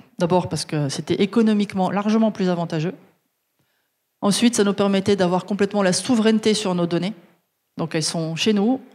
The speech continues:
et on sait ce qu'on en fait. Et puis enfin, euh, ça nous permet d'a-, d'acquérir les compétences nécessaires pour traiter le sujet.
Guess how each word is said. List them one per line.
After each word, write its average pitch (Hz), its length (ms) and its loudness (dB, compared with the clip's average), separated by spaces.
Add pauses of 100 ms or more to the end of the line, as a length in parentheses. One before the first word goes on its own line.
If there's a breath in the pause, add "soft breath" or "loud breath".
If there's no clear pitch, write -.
(140)
et 180 80 -6
on 170 60 -4
sait 233 160 0
ce 226 80 0
qu'on 202 160 -2
en 175 80 0
fait. 196 340 -2 (1160)
Et 196 120 -2
puis 240 260 0
enfin, 226 580 2
euh, 165 800 2
ça 190 180 -2
nous 196 140 -2
permet 196 380 0
d'a-, 196 220 2 (300)
d'acquérir 220 520 2
les 208 100 2
compétences 226 640 0
nécessaires 214 580 0
pour 220 220 -2
traiter 202 400 -2
le 180 140 0
sujet. 190 400 -2